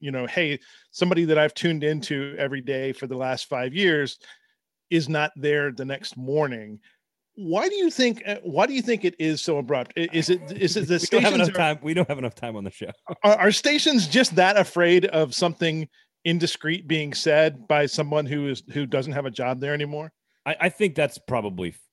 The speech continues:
Speaker 2: p-, a big part of it. You can't give airtime to somebody that's no longer working for the company, like a two-week notice kind of thing, you know, like that doesn't,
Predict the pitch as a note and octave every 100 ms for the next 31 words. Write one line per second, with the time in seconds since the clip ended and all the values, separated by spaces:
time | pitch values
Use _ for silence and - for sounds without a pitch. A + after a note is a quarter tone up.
0 | - - - F#2 G2+ F2+ F2+ E2+ F2 G2
1 | G#2+ - A2+ G2+ F#2+ F2 G2+ - E2+ E2
2 | F2 - F#2 F2 E2+ E2 E2 _ _ _
3 | _ _ _ E2+ F#2 F2 G2 G2 F#2+ F#2
4 | F2+ F2 E2 D#2 G2 F#2 F2 E2+ F2 D#2
5 | F#2+ E2 D#2 C#2+ C#2+ E2+ F2+ G2+ - C3
6 | A2 G2+ G2+ A2+ - C3+ B2 C3+ C3 A#2+
7 | C3+ C3+ C3 B2 G2+ B2 C3 A#2 A2+